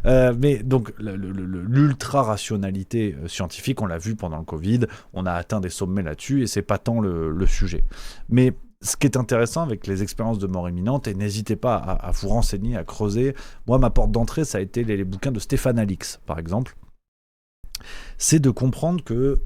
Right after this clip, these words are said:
y a, à travers la planète, des milliers et des milliers de gens qui ont vécu ça à la suite d'un arrêt cardiaque, à la suite d'une opération qui se passe pas super, euh, bien. Euh, vous avez des gens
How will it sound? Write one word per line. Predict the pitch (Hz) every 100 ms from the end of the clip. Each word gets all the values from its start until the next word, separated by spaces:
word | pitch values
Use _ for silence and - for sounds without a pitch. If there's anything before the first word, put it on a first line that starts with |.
| -
y | 98
a, | 95 - - -
à | 104
travers | - 113
la | 101
planète, | 90 107 113 135 -
des | 107 113
milliers | 117 139 131 123 127 117 101
et |
des | 90 95
milliers | 123 131 117
de | 107 95
gens | 104 117 - - - -
qui | -
ont | 107
vécu | 104 135 - 107
ça | - 98 131 -
à | 101
la | 101
suite | 98 - 120 120 - - - -
d'un | 98
arrêt | 95 92
cardiaque, | 95 98 98 101 98 98 -
à |
la | 90
suite | - 113
d'une | 101 104
opération | 98 110 101 - 113
qui | - 101
se | -
passe | 98 -
pas | 101
super, | - - - 87
euh, | 87 80 82
bien. | 82 107 127 139 - - - -
Euh, | 95
vous | 98 107 123
avez | 123
des | 104 101
gens | 95 127 170 180